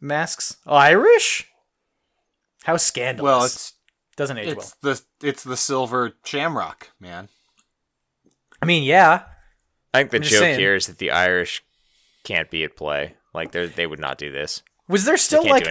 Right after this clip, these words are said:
Speaker 3: anything.
Speaker 1: Irish racism alive in the nineteen eighties? I
Speaker 3: Bro,
Speaker 1: felt
Speaker 3: it's
Speaker 1: like that
Speaker 3: still
Speaker 1: died
Speaker 3: alive
Speaker 1: in, like,
Speaker 3: today,
Speaker 1: the
Speaker 3: man.
Speaker 1: nineteen tens.
Speaker 3: Nah, fuck no.
Speaker 1: I've seen Gangs of New York. I know how that works.
Speaker 3: <laughs> Not a chance.
Speaker 1: Uh, that's all I got. Those are the only nits I got,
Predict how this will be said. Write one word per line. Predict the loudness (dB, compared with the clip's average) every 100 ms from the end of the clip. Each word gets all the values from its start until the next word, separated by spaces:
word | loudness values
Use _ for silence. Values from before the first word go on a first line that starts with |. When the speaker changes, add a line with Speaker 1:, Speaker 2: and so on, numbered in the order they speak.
| -6
Speaker 3:
anything. | -8 -6
Speaker 1:
Irish | 6 6 8 4 2
racism | 2 0 0 -2 0 0
alive | 0 0 0 0
in | 0
the | -2
nineteen | -4 -4 -8
eighties? | -8 -8 -6 -8 -12
I | -4 0
Speaker 3:
Bro, | 4
Speaker 1:
felt | 4
Speaker 3:
it's | 4
Speaker 1:
like | 4
that | 4 4
Speaker 3:
still | 6
Speaker 1:
died | 8
Speaker 3:
alive | 8 6
Speaker 1:
in, |
like, | 2 0
Speaker 3:
today, | -2 0
Speaker 1:
the | -2 -4
Speaker 3:
man. |
Speaker 1:
nineteen | -4 -6
tens. | -6 -12 -16 _ _
Speaker 3:
Nah, | -12 -12 -12
fuck | -14 -16
no. | -14 -16 -18 -20 _ _ _ _ _ _ -6
Speaker 1:
I've | -2
seen | -2 0
Gangs | 0 0
of | -6
New | -8
York. | -6 -6 -4
I |
know | -6
how | -6
that | -8 -10
works. | -14 -16 -20 _ _ _ _ -16
Speaker 3:
<laughs> | -14 -14 -20 _ _ -14 -14 _ _ _ _ _ _ _ _ _
Not | -14 -14
a |
chance. | -14 -16 -16 -18 -20 -20 _ _ _ _ _ _ _ _ _ _ _ _ _ _ _ _ _ _ _ _ -20 -20 _
Speaker 1:
Uh, | -8 -4 -4 -4
that's | 0
all | 2
I | 2
got. | 2 0
Those | -4
are | -4
the |
only | -4 -4
nits | -6 -6
I | -8
got, | -10